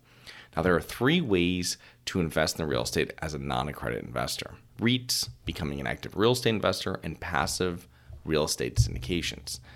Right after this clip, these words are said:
Now, real estate investment trusts, or reits, are essentially mutual funds that invest into commercial real estate. This includes retail, offices, multifamily apartment complexes, hotels, medical office space, warehouses, and more.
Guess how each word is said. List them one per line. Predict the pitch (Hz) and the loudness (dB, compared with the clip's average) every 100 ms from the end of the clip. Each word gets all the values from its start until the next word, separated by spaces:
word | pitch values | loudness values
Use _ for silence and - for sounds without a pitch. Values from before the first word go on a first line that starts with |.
| - - - | -20 -20 -6
Now, | 67 | -4
real | 73 120 180 | 4 6 6
estate | 180 127 117 - - | 6 4 4 0 -6
investment | 87 85 85 - 90 | -2 2 2 2 -4
trusts, | - 64 - | -2 -2 -2
or | 73 | -4
reits, | - 78 - - - | -4 -6 -4 -8 -6
are | 62 | -6
essentially | - - 113 117 - | -2 0 0 0 0
mutual | 90 85 98 - | 0 0 0 -2
funds | 82 - - - | -6 -6 -8 -2
that | 80 | 0
invest | 87 80 78 80 92 - | 0 0 0 0 0 -6
into | 82 87 | -8 -8
commercial | 73 65 - - - | -8 -8 -8 -6 2
real | 101 | 4
estate. | 95 - 50 - - - - - | 4 -2 -10 -14 -20 -20 -20 -2
This | 87 - | 0 0
includes | 76 76 73 - | 0 -2 -4 -4
retail, | 82 117 120 120 110 110 - | 2 2 4 4 6 4 4
offices, | 90 95 95 - 90 87 85 | 4 4 2 0 2 2 0
multifamily | - - - 62 55 | -6 -8 -8 -8 -8
apartment | 62 - - - 98 | -10 -2 -2 0 -2
complexes, | 101 95 92 87 - 82 - - - - | -2 0 0 -2 -4 -4 -6 -14 -20 -8
hotels, | - 131 127 101 90 90 85 | 4 6 6 6 8 6 4
medical | 65 82 - - | -4 -6 -6 2
office | 98 101 90 | 2 2 -2
space, | - 80 82 - | 0 0 0 0
warehouses, | 87 76 78 78 - 76 | 0 0 0 -2 -4 -6
and | 69 65 | -6 -6
more. | 62 50 | -6 -8